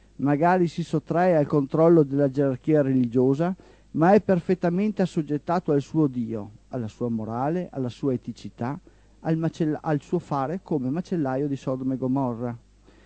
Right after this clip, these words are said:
Il suo stato di assoggettamento lo porta anche ad essere tollerante, al punto tale da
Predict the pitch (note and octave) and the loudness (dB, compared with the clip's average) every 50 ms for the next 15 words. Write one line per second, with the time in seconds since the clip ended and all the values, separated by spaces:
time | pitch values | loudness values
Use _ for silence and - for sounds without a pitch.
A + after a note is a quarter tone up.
0 | _ _ - _ _ - - F3 F#3+ - G3+ F#3+ - - A3 A#3+ - B3 G3 F#3+ | _ _ -20 _ _ -2 2 2 4 4 4 2 4 2 0 0 2 0 2 2
1 | G3 F#3+ - G#3 F3 E3 F3 E3+ - G3 F3+ E3 D#3 C#3+ B2+ A2+ - - C#3+ D#3 | 2 2 2 -2 -4 -2 -4 -4 0 0 0 2 2 2 2 0 0 0 0 0
2 | - - - C#3+ D#3 D3 - F3+ F#3 G3 F#3+ - E3+ D3 - - G3 A3+ A#3 A3 | 0 0 0 0 0 2 2 2 2 2 2 0 -4 -6 -4 -2 0 0 0 -2
3 | - - A#3+ - - - E3+ E3+ F3 F#3 G3 F3+ - G3+ F#3+ F#3 - - F#3 F3+ | -2 -4 -4 -4 -4 -6 -6 -2 0 0 0 0 -2 -2 -2 -2 0 2 2 2
4 | F#3 F3+ F3 E3+ E3 E3 D3+ C#3+ B2+ A2+ - - G#2+ G2+ G#2 - - - _ _ | 4 2 2 2 0 0 -2 -2 -2 -4 -6 -6 -10 -10 -10 -14 -20 -20 _ _
5 | - - - - - - - C3+ C#3+ - - E3+ F#3 E3+ G3+ G3+ - - D#3+ C#3+ | -20 -20 -20 -20 -10 -2 2 2 2 4 4 2 2 4 2 2 2 2 2 2
6 | C#3+ D3 E3 E3+ C#3+ C3+ B2+ | 4 4 2 2 0 -2 -4